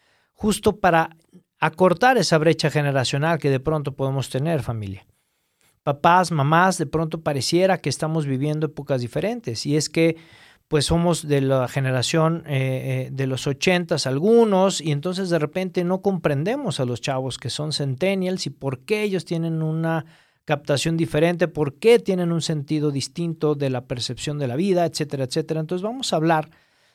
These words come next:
de cosas vanguardistas, vamos a hablar de cosas y de estrategias que estoy seguro van a ayudarte en esta formación de tus, de tus jóvenes, de tus chavos. Y es que no solamente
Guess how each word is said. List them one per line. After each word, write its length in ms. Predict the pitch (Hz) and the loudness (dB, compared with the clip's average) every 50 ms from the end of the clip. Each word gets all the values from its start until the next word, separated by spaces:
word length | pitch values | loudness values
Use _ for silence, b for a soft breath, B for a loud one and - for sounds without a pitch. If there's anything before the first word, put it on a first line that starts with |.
| b b | b b
de 160 | 143 165 165 | -4 -4 -2
cosas 300 | 160 208 202 220 226 196 | -2 -2 0 0 0 0
vanguardistas, 760 | 196 185 165 160 160 151 147 170 233 233 - - - 135 127 | 0 0 2 4 4 4 4 4 0 -2 -2 0 0 0 2
vamos 340 | 147 160 170 185 170 - - | 2 0 0 -2 -4 -2 0
a 40 | |
hablar 240 | 165 156 165 165 160 | 0 2 2 2 2
de 100 | 165 160 | 0 -2
cosas 540 | - - 170 160 - 170 165 180 190 - - - _ _ _ _ _ _ _ _ _ | -2 0 -2 0 2 0 0 0 -2 -4 -10 -14 _ _ _ _ _ _ _ _ _
y 120 | - 156 151 | -6 0 2
de 80 | 175 | 2
estrategias 640 | 185 180 - 190 180 165 165 180 170 156 - 165 160 | 2 2 2 0 0 0 0 0 -2 0 -2 -4 -4
que 80 | - 143 | -4 -6
estoy 180 | 127 - 160 | -4 -4 -4
seguro 340 | 139 - 151 143 156 156 156 | -2 -2 0 0 2 2 2
van 160 | 139 143 147 | 2 2 0
a 40 | 156 | 0
ayudarte 640 | 160 151 139 135 147 175 170 165 - - - 156 175 214 - _ - | 0 0 2 2 4 4 2 2 0 -2 -2 -2 -2 -4 -10 _ -8
en 140 | 143 135 | -4 -4
esta 240 | 139 127 - - 151 | -2 -2 -4 -4 -6
formación 500 | - - 143 131 127 120 107 - 151 139 | -4 -4 -4 -4 -2 -4 -2 -2 -2 -2
de 100 | 131 131 | -4 -6
tus, 320 | 127 - 117 107 - - - | -8 -8 -10 -12 -12 -12 -10
de 120 | 131 117 | -10 -10
tus 220 | - - 120 - | -8 -10 -12 -12
jóvenes, 520 | - - 143 135 135 131 120 117 110 - - | -2 2 2 4 4 2 -2 -4 -6 -8 -8
de 100 | 120 117 | -12 -12
tus 200 | - - 120 - | -14 -16 -16 -6
chavos. 460 | - 151 135 123 127 120 110 113 - B B B B B B B B B | -4 -2 -2 -2 -4 -6 -8 -10 -14 B B B B B B B B B
Y 140 | 165 185 214 | 4 4 6
es 160 | 208 196 - | 6 4 2
que 160 | - 208 196 | 2 2 2
no 240 | 196 175 190 202 185 | 4 2 2 2 0
solamente 760 | - - 214 202 185 185 196 202 202 185 175 151 151 180 - | 0 0 2 2 2 2 2 0 0 0 0 0 0 0 -2